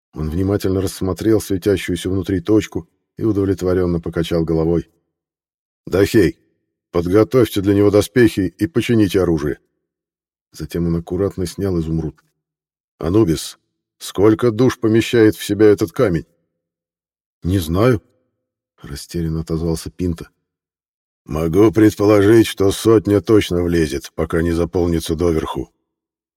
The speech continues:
Тут же вмешался Дирх, все это время стоявший рядом. «У канисов мертвецов меньше», оскалив клыки, ответил Дахей. «Все части тела рассыпались»,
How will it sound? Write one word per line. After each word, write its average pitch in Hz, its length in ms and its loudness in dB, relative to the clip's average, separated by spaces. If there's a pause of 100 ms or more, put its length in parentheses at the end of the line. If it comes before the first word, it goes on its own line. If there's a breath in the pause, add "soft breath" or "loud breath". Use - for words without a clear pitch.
(360)
Тут 82 180 -12
же 82 80 -10
вмешался 85 520 -8
Дирх, 85 420 -6
все 87 160 -10
это 92 160 -6
время 92 220 -2
стоявший 87 520 -4
рядом. 90 300 -4 (840)
«У 110 140 0
канисов 139 520 4
мертвецов 120 600 4
меньше», 113 400 0 (720)
оскалив - 460 -10
клыки, 90 340 -4
ответил 85 380 -2
Дахей. 85 480 -4 (1000)
«Все 92 420 0
части 104 440 4
тела 101 320 4
рассыпались», 92 840 -2